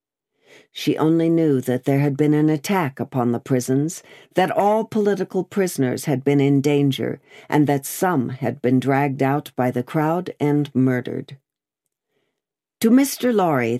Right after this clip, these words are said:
the doctor communicated under an injunction of secrecy,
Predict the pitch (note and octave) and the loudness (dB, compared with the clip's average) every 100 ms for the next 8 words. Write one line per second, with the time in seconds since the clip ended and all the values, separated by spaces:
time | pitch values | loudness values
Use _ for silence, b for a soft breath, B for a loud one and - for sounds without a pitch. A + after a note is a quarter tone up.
0 | - C3+ D3 D3 - D#3 - D#3 D#3 D3 | 0 0 2 0 -2 -4 0 2 2 2
1 | C#3 D3+ C#3 C#3 C#3 - D3 D3+ D3 C#3 | 0 0 0 0 0 0 0 2 2 4
2 | C3 C3+ D3 C#3+ C#3+ - C#3+ C#3 C3+ D#3 | 4 2 2 0 0 0 2 0 0 -2
3 | D3 G#2+ G#2+ - C#2+ | -2 -4 -6 -4 -6